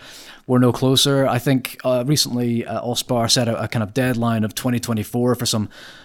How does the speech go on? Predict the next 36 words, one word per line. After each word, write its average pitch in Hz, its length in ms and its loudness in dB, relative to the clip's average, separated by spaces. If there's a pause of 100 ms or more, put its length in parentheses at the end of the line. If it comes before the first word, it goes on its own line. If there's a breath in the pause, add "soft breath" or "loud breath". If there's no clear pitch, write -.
(220 loud breath)
guidance 143 520 2
in 135 80 4
terms 123 280 2
of 113 140 -2 (260 loud breath)
what 139 260 0 (140)
to 139 160 0
actually 123 440 0
do 143 240 4
with 160 180 2
all 101 180 0
this. 92 540 0
Um, 110 420 2
so 131 140 2
that 156 180 2
would 208 120 -2
suggest - 560 -4
next - 300 -6
year. 113 400 0
Um, 127 580 0 (680)
but 123 120 0
yeah, 117 180 0
who's 135 240 -2
to 120 80 -8
say? 95 320 -2
It's, 104 240 -6
it's 123 140 -4
quite 127 260 -2
a, 110 200 -2
it's 127 160 -6
quite 156 200 2
a 127 40 0
tricky 120 280 -2
one, 107 220 0
and 110 120 2
I 117 40 2
suppose, 147 520 4